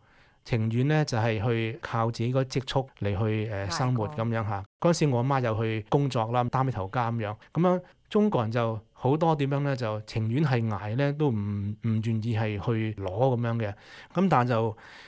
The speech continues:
Speaker 1: 喺，呃，西方國家裏邊呢，唔論係美國、歐洲呢，人體呢，就話攞福利係一種權利嚟㗎嘛。我係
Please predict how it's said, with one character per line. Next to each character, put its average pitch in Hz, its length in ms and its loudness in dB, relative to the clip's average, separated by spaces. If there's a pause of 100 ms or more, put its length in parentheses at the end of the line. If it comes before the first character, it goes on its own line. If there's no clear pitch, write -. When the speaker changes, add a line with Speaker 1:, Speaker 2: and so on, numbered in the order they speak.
(200)
Speaker 1:
喺， 139 320 2
呃， 110 100 0
西 143 220 2
方 147 160 2
國 123 120 0
家 131 180 0
裏 120 100 0
邊 104 140 -2
呢， 117 180 0 (120)
唔 104 80 -4
論 110 200 0
係 107 260 -2 (360)
美 113 120 0
國、 127 140 0
歐 135 140 0
洲 131 240 0
呢， 123 200 0 (380)
人 123 220 2
體 139 240 2
呢， 175 120 2
就 139 180 -2
話 113 100 -2
攞 113 160 0
福 175 180 -6
利 113 60 -2
係 131 160 -2
一 - 20 0
種 156 220 0
權 107 320 0
利 107 120 0
嚟 98 200 -4
㗎 127 40 0
嘛。 113 240 -2 (160)
我 123 240 2
係 117 140 0